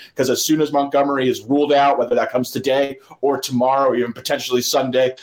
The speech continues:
this is gonna shoot up five to seven yards easily. So I love both running, rookie running backs this week,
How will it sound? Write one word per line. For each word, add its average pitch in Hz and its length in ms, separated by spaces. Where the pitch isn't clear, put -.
this 196 120
is 196 100
gonna 143 180
shoot 139 280
up 123 200
five 120 280
to 127 60
seven 123 320
yards 117 320
easily. 117 400
So 107 240
I 143 180
love 139 340
both 127 280
running, 127 300
rookie 151 540
running 139 280
backs 123 440
this 127 360
week, 117 300